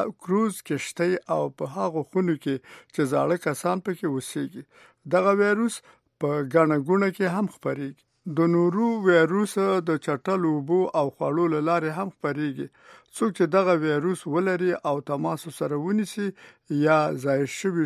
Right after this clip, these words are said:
شیان په خوړو یا په اوبو کې ورګډ شي. د دغه ویروس علایم د څو ورځو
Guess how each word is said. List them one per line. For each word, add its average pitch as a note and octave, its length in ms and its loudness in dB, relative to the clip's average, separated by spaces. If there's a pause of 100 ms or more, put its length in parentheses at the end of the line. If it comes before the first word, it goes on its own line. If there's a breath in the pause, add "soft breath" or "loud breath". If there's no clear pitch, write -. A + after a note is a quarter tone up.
شیان F3+ 340 -2 (280)
په C#3+ 60 -8 (100)
خوړو E3 380 -4 (260)
یا F3 120 2
په E3 280 -6
اوبو D3 280 -4 (140)
کې A3+ 120 -4 (440 loud breath)
ورګډ D3 520 2
شي. - 140 -10 (160)
د E3+ 160 4
دغه A3 240 6
ویروس G#3 380 4
علایم D#3+ 360 6
د D#3+ 200 0
څو G3 60 2 (100)
ورځو E3+ 240 2